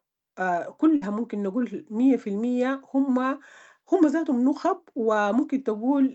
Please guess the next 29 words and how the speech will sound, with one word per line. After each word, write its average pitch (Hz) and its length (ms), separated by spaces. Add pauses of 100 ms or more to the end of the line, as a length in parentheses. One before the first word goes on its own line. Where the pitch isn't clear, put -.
عندهم 262 240
امتيازات. 202 720
يعني، 202 260
هم 285 260
ما 294 100
جايين 240 340
من 208 260
ال-، 175 320 (800)
القاع 214 440
مثلًا، 208 560
أو 208 120
فقراء 202 640
كانوا، 214 480 (460)
أو 226 320
ناس 240 500
لهم 233 320
إحساس 233 540
بقضية 185 760
ال-، 185 340
الهامش، 214 800
أو 220 120
قضية 185 460
ال-، 180 280 (460)
السودان 277 420
بنعتبره 233 460
دولة، 240 300
طبعًا، 190 560 (160)
معظم 208 580 (220)
أهل 165 480